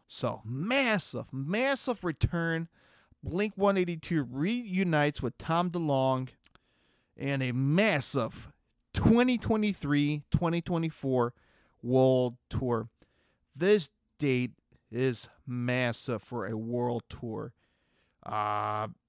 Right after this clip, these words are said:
just looking at it here, March eleventh from, starts in Tijuana, Mexico.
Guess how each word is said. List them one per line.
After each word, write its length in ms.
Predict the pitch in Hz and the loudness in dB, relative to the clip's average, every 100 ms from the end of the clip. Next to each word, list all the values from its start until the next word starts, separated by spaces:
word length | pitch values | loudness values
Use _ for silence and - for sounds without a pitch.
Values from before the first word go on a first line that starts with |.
| _ _ _ | _ _ _
just 280 | - 156 139 | -8 -8 -6
looking 380 | 135 139 - 123 | -6 -4 -4 -2
at 160 | 123 | -2
it 120 | 123 | -2
here, 340 | 120 120 117 120 _ _ _ _ - | -2 -2 -2 -6 _ _ _ _ -8
March 400 | 123 147 160 151 | 4 6 6 -2
eleventh 540 | 123 135 151 160 151 | -2 2 2 0 -6
from, 400 | - - 127 117 | -10 -2 -2 -2
starts 380 | - 214 233 - | -2 0 0 -2
in 100 | 131 | -8
Tijuana, 600 | - 165 143 151 139 123 | -6 -2 0 0 0 -2
Mexico. 800 | 127 147 - - 131 147 143 139 | -2 -4 -4 -10 -4 -2 0 -4